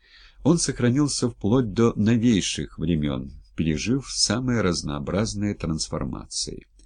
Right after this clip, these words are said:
Одно неоспоримо. Более всего самозванцев обнаруживается после династических потрясений,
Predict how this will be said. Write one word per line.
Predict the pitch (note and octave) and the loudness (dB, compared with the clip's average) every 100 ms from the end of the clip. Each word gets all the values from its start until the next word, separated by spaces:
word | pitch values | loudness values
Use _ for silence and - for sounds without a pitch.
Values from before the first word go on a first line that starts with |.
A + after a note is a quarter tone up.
| _ _ - - - | _ _ -20 -20 -16
Одно | - C3+ G2+ E2+ | -2 2 4 4
неоспоримо. | D2+ D2+ D2+ - D#2+ D#2 C2+ G1+ - - - - _ _ - _ _ _ _ _ - | 4 0 -2 -4 -4 -2 -4 -8 -12 -20 -20 -20 _ _ -20 _ _ _ _ _ -6
Более | - C#3+ C#3 C3 A#2+ - | 0 2 4 2 2 0
всего | - - F2+ C3 C#2+ | -2 0 2 2 0
самозванцев | - - F2 D#2+ D2 E2 B2+ D3+ - C#3 - | 0 2 2 0 0 0 0 0 -2 -4 -2
обнаруживается | F#2+ D#2+ D#2+ A#2 A#2 A#2 - G#2 | -2 0 -2 0 0 -2 -2 -4
после | - G2 A2+ - A2 | -2 -2 -2 -2 -2
династических | A2 F2 A#2 A2 A2 - - G2 - A2+ - A2+ A2+ - _ _ _ _ _ | 0 2 2 2 0 -4 -2 -2 -2 -4 -2 -2 -4 -8 _ _ _ _ _
потрясений, | G2+ - A#2 A#2+ - G#2 C2+ C2+ - | -4 0 -2 -2 2 2 2 0 -8